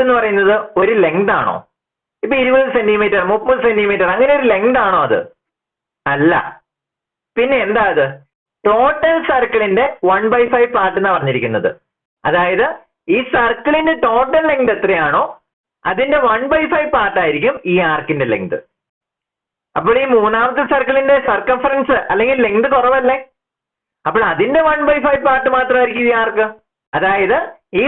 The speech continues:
സർക്കിളിന്റെ വലിപ്പം അനുസരിച്ചിരിക്കും ഈ ആർക്കിന്റെ ലെങ്ത്. ഏത് സർക്കിളാണോ നമ്മൾ എടുക്കുന്നത് ആ സർക്കിളിന്റെ വൺ ബൈ ഫൈവ് പാർട്ട്. അപ്പോൾ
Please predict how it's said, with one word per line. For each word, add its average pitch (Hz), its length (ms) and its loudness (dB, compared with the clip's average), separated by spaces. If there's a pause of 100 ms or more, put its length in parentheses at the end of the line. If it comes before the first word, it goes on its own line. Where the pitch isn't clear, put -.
(120)
സർക്കിളിന്റെ 277 540 0
വലിപ്പം 262 400 0
അനുസരിച്ചിരിക്കും 190 680 -2 (260)
ഈ 220 40 2 (160)
ആർക്കിന്റെ 170 400 -2
ലെങ്ത്. 110 260 -4 (720)
ഏത് 220 360 2 (120)
സർക്കിളാണോ 311 500 0
നമ്മൾ 233 220 0
എടുക്കുന്നത് 196 360 0 (260)
ആ - 20 0 (200)
സർക്കിളിന്റെ 208 520 0 (180)
വൺ 151 120 0 (100)
ബൈ 151 180 0
ഫൈവ് 123 240 0
പാർട്ട്. - 300 -4 (800)
അപ്പോൾ 160 120 0